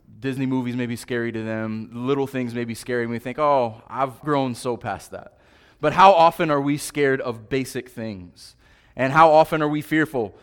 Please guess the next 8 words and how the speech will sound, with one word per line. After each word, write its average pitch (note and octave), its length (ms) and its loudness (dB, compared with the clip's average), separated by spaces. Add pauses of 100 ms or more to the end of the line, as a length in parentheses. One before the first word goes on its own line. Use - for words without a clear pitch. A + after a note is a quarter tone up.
(220)
So G3+ 260 6
much F#3 220 4
so E3 220 2
that E3 100 -4
Scripture G3+ 400 -2
speaks F3 300 -8
of C#3+ 100 -8
fear E3+ 640 0